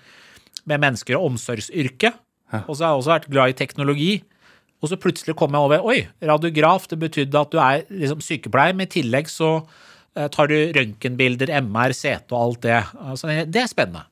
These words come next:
Speaker 1: Jeg kjente ikke så mye til det. Eh, så valgte jeg å gå for det.
Speaker 2: Mm.
Speaker 1: Eh, gikk jeg på høyskolen i Gjøvik og ble utdannet til det. Jeg kan ta en liten historie, da, hvis du, hvis du
Speaker 2: <laughs> Ja,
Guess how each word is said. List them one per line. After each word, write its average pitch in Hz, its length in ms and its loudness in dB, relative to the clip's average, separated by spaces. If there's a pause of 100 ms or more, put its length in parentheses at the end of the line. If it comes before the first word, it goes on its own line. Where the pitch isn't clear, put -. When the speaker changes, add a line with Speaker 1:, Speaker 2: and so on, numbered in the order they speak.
(580)
Speaker 1:
Jeg 175 160 -4
kjente 123 240 -2
ikke - 80 -12
så 233 80 -6
mye 190 80 0
til 131 160 2
det. 202 140 2 (340)
Eh, 156 480 4
så 165 320 -6 (400)
valgte 127 300 4
jeg 127 100 2
å 135 960 -2
gå 120 160 4
for 147 160 4
det. 294 60 -2 (180)
Speaker 2:
Mm. 214 80 -2
Speaker 1:
Eh, 156 380 -4
gikk 135 160 -2
jeg - 80 -4
på 151 100 2
høyskolen 131 400 0
i 143 80 -2 (640)
Gjøvik 135 400 2 (260)
og 151 80 0
ble 147 140 4 (100)
utdannet 120 400 -2
til 139 140 2
det. - 20 4 (240)
Jeg - 140 -16
kan 160 100 -4
ta 147 140 4
en - 80 -2
liten 143 180 -8
historie, 127 320 -4
da, 156 60 4 (340)
hvis 147 160 -4
du, 151 80 0
hvis 131 220 0
du - 20 4
Speaker 2:
<laughs> 151 60 4
Ja, - 20 2